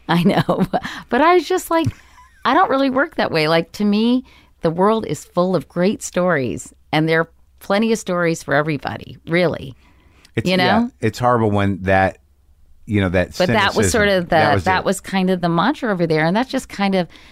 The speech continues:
Speaker 1: listen, I'm competitive as hell, don't get me wrong. And I'm not like, "Yay, everybody do a story."
Speaker 2: Right.
Speaker 1: And I,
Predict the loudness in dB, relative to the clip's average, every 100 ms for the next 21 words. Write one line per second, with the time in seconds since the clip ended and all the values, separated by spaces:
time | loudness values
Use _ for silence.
0 | -6 -4 0 2 2 2 0 -2 -2 0
1 | 2 0 -4 -8 -6 -6 -6 -2 -2 -2
2 | -4 -4 -2 0 0 -2 -2 0 0 -2
3 | -4 -4 -4 -2 0 0 -2 0 0 -2
4 | -6 -6 -8 -8 -2 0 2 2 0 -2
5 | -4 0 2 0